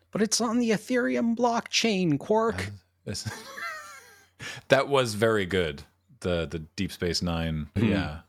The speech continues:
Speaker 2: I just love Odo being like, "But they just pay you? <laughs> I don't understand." Anyway, if you don't know what we're referencing, just, uh, look for, I don't know, D S nine N F T thing if you care about Star Trek Deep Space Nine jokes. It's twenty twenty-one.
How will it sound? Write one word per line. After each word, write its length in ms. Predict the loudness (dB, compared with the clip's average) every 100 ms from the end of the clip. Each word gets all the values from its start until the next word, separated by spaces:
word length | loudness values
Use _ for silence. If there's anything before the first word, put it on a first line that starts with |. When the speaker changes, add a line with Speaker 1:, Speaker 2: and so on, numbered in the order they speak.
| _ -6
Speaker 2:
I 100 | -2
just 220 | 0 2
love 140 | 2
Odo 320 | 2 0 2 2
being 240 | 0 0
like, 260 | -2 -4 -6
"But 160 | -4
they 180 | -4 -6 -6
just 280 | -4 -4 -6
pay 180 | -6 -4
you? 480 | -2 2 2 2 -2 -8
<laughs> 100 | -8
I 80 | -4
don't 200 | 0 2
understand." 720 | 2 2 2 0 0 -4 -8 -12 _ _ -14 -12 -14 -18 _
Anyway, 580 | 0 2 4 2 0 -4 -4 -2
if 160 | 0
you 60 | 2
don't 100 | 4
know 60 |
what 100 | 4 2
we're 140 | 0
referencing, 600 | 0 -2 -2 -2 -2 -2
just, 280 | -8 -10 -8
uh, 160 | -8 -8 -4
look 180 | -4 -2
for, 200 | -2 0
I 20 |
don't 240 | -2 -2
know, 140 | -2 -2
D 200 | 0 0
S 160 | 0
nine 400 | 0 2 0 0 0
N 120 | 0
F 160 | -2
T 240 | -2 -2 -2
thing 400 | 0 0 0 -4
if 160 | -6 -4
you 180 | -4 -4 _ _ -6
care 160 | -2 0
about 300 | -2 -2 -2
Star 180 | -2
Trek 220 | 2 0 0
Deep 140 | -2
Space 240 | 2 2
Nine 240 | 2 2 2
jokes. 400 | 2 0 -2 -12 _ _ _
It's 100 | -10
twenty 220 | 0 0
twenty-one. 540 | 2 2 4 2 0